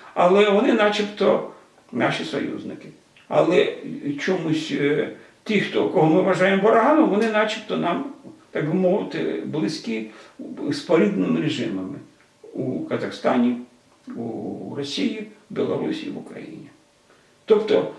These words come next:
між собою воюють дві споріднені кра-, країни фактично. Олігархічний режим існує і в Україні, і в Росії, і в Білорусі, і так далі.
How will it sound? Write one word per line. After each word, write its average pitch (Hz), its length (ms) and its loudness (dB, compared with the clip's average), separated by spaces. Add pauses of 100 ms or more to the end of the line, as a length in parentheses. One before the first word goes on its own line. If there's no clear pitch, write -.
(180)
між - 220 0
собою - 440 4
воюють 160 360 0
дві 208 140 -2
споріднені 143 600 -2
кра-, - 380 -10 (100)
країни 139 420 -4
фактично. - 460 -12 (440)
Олігархічний 147 580 0
режим 147 300 2
існує - 440 -2
і 202 80 0
в 254 80 -2
Україні, 240 560 0 (340)
і 156 120 2
в 127 100 2
Росії, - 520 -2
і 143 40 -2
в - 80 -4
Білорусі, - 440 -4
і - 40 -8
так - 160 -6
далі. - 260 -4